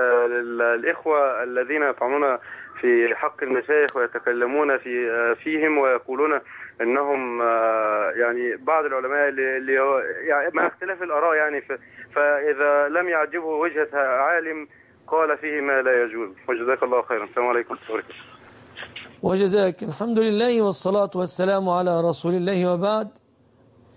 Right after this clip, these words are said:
Speaker 2: فعرض المسلم مصان، لقول النبي صلى الله عليه وسلم: "كل المسلم على المسلم حرام،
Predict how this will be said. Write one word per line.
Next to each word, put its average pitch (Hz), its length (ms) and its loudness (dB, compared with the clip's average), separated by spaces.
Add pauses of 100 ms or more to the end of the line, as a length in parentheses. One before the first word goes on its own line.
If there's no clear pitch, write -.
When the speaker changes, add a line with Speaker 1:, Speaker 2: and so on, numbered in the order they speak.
(140)
Speaker 2:
فعرض 185 420 0
المسلم 202 680 -2
مصان، 180 460 0 (1120)
لقول 185 300 0
النبي 190 500 0
صلى 185 280 2
الله 180 380 4
عليه 175 240 2
وسلم: 208 640 0 (840)
"كل 196 180 2
المسلم 220 580 2
على 202 200 2
المسلم 208 520 -2
حرام، 185 580 0